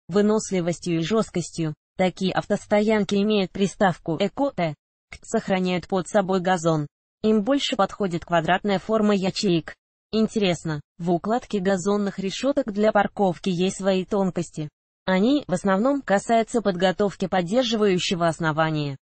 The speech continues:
С глубины от двадцати пяти до сорока сантиметров вынимается мягкая почва, поверхность выравнивается, накрывается изоляционной сеткой, на три-пять сантиметров засыпается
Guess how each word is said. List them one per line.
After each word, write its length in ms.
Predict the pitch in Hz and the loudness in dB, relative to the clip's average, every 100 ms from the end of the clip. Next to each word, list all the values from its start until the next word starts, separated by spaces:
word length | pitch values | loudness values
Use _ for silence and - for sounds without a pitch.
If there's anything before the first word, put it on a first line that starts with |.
| _ - | _ -14
С 100 | 165 | -2
глубины 460 | 196 196 202 254 | 0 2 2 2
от 120 | 269 | 0
двадцати 480 | 185 185 196 196 208 | 0 -2 -2 -6 -4
пяти 360 | 175 180 - 254 | -2 -2 -2 -2
до 140 | 185 | -2
сорока 400 | 185 196 190 254 | 0 0 0 -2
сантиметров 680 | 262 240 220 202 202 202 180 | -4 -4 -2 0 0 0 0
вынимается 640 | 202 214 220 208 185 - | 2 2 2 2 0 0
мягкая 420 | 170 208 240 190 175 | 0 0 -2 -4 -2
почва, 440 | 269 302 233 220 | -2 0 2 2
поверхность 640 | - 196 190 170 190 170 | 4 2 2 0 -2 -2
выравнивается, 840 | 175 190 240 240 226 208 202 - 170 | 0 2 2 2 0 2 0 0 -4
накрывается 720 | - 190 208 202 247 269 - | -2 -4 -2 0 0 0 0
изоляционной 680 | 202 190 185 185 - 196 180 | 0 2 0 -2 0 0 0
сеткой, 500 | 165 - 262 - 240 - | -2 -4 -6 -4 -6 -2
на 180 | 196 185 | -2 0
три-пять 420 | 240 254 202 180 | -2 2 2 2
сантиметров 600 | - 196 - 196 214 190 | -2 -2 0 -2 0 -2
засыпается 800 | 165 190 196 196 185 165 - 156 | -2 -4 -4 0 0 0 -4 -10